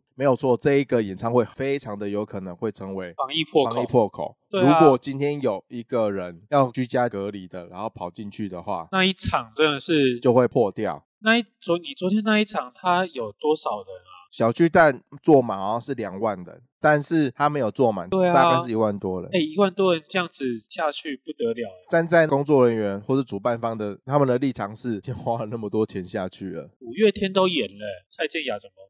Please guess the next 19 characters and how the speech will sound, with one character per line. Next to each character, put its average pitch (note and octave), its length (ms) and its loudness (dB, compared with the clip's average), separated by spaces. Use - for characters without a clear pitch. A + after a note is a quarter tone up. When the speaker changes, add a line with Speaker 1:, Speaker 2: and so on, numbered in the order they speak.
Speaker 2:
没 A#2+ 60 -20
有 A2 60 -18
演？ F#2+ 80 -20
Speaker 1:
五 A2 100 -4
月 D3 100 0
天 D3+ 160 -4
很 A2 160 -6
多 A#2 160 0
场 B1+ 280 -10
欸， C#2+ 180 -20
而 D3 140 8
且 D#3+ 180 4
他 D3+ 140 2
只 C#3 160 -4
有 C3 80 0
一 C#3+ 80 -6
场 F#2+ 320 -10
而 F#2 160 -10
已。 E2+ 180 -16